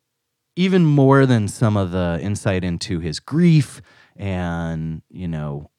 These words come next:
what that's been like, that sort of gives me reason to wanna keep watching this character and wanna root for this character, because I think it's also clear that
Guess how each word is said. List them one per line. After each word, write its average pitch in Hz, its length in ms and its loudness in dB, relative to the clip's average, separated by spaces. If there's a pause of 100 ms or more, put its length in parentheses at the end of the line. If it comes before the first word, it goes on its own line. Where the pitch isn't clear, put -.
(140)
what 95 220 -8
that's 98 300 -2
been 104 220 -6
like, 98 360 -6 (400)
that 123 840 2 (680)
sort 120 240 2
of 107 100 -2
gives 127 320 2
me 113 160 2
reason 87 600 -6
to 76 640 -10 (400)
wanna 104 840 0
keep 85 260 -10
watching 90 520 -4
this 131 140 -2
character 151 580 -2 (460)
and 120 220 0
wanna 139 360 6
root 113 480 4
for 131 220 2
this 104 260 -2
character, 101 640 -2
because 98 540 -2 (420)
I 135 60 -2
think 175 140 6
it's 175 140 2
also 214 320 4
clear 160 380 6
that 131 280 4